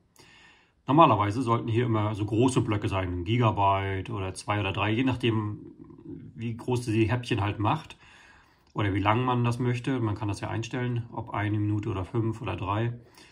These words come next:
Und die sollten alle gleichmäßig groß sein und so weiter und so fort. Da fiel mir schon auf, was ist hier los? Hier sieht man's. Alle völlig unterschiedliche Dateigrößen.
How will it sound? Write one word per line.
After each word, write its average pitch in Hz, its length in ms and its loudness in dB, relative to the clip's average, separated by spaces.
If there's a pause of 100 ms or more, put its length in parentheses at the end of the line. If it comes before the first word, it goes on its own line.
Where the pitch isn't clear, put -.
(720)
Und 175 140 2
die - 20 0
sollten 143 220 6
alle 107 100 2
gleichmäßig 156 480 2
groß 135 300 0
sein 117 280 2
und 113 140 -2
so 101 140 -4
weiter 98 140 -2
und 95 40 -4
so 98 80 -6
fort. 87 380 -6 (240)
Da 113 160 -4
fiel 127 160 0
mir 123 80 2
schon 117 160 -2
auf, 120 320 -2 (220)
was 104 180 -10
ist 101 140 -6
hier 113 120 0
los? 147 260 0 (560)
Hier 104 140 -6
sieht - 160 -4
man's. 165 400 -4 (2250)
Alle 123 280 4
völlig 156 440 4
unterschiedliche 117 600 2
Dateigrößen. 95 840 -4